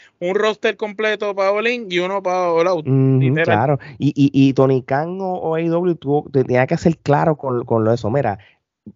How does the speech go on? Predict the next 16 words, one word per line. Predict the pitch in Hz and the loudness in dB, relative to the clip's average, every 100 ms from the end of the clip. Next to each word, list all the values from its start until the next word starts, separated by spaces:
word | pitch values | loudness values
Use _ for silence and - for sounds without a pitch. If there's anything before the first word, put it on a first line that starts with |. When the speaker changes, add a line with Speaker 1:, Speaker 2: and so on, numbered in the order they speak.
| - | -8
Speaker 2:
ya | - 131 | 0 0
tenemos | 170 165 175 175 | 2 0 2 2
el | 151 | 2
All | 139 175 | 2 2
In | 202 208 - _ | 0 -2 -8 _
que | 123 | -6
se | - 110 | 0 0
va | 127 | 0
a | |
tratar | 160 165 147 170 170 - - | -2 -2 0 2 0 -2 2
una | 165 175 | 4 4
semana | 160 131 165 170 156 | 0 -2 -2 -4 -6
antes | 175 - 147 | -4 -2 0
del | 139 | 2
All | 131 160 | 2 2
Out. | 190 | -2